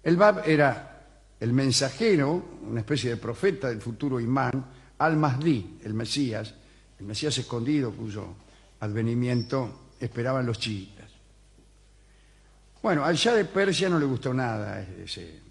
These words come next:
ese presagio, este, porque calculó que el señalamiento de un Mesías venidero podía causarle perturbaciones. Y entonces empezó a perseguirlo. El Bab fue acusado de herejía y detenido por la cana.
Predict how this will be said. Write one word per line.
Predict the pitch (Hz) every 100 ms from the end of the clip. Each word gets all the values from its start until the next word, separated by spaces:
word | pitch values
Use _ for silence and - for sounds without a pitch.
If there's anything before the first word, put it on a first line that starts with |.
| -
ese | - -
presagio, | - 104 - 90 - 85 101 127 - _ _ - - -
este, | 139 127 - - - -
porque | 113 135 117 -
calculó | 127 123 147 156
que | 139
el | 127 104 92
señalamiento | - 131 135 131 131 196 180 127 117
de | 123
un | 127
Mesías | 113 123 131
venidero | 117 123 135 120 131
podía | 123 107 110 101
causarle | 101 101 120 123 120 - - - -
perturbaciones. | 135 123 127 113 104 95 85 85 - - - -
Y |
entonces | 208 240 185 180
empezó | 156 160 131
a | 151
perseguirlo. | 131 110 113 98 - - - - - - - - -
El | 147
Bab | 165 214 202 - - -
fue | 151 147
acusado | 135 107 123 170 147 131
de |
herejía | 135 160 226 233 220 202 - - - - -
y | 165
detenido | 208 165 147 147 147 156 147
por | 127
la | 117
cana. | 101 95 85 -